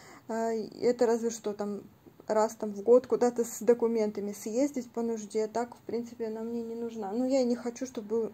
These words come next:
мерч Vivienne Sabo видно. Так, эм,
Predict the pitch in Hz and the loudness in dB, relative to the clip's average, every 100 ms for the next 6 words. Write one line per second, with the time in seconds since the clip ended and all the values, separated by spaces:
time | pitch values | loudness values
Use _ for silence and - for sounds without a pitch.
0 | - 202 202 208 220 220 - 196 214 214 | -8 -10 -8 -6 -6 -8 -8 -6 -4 -2
1 | 214 214 202 - 180 - - - - - | -4 -6 -8 -8 -8 -10 -12 -16 -20 -18
2 | - - - - - - - - 240 214 | -16 -16 -16 -18 -20 -20 -6 4 4 4
3 | - 220 208 202 | -2 -4 -2 -4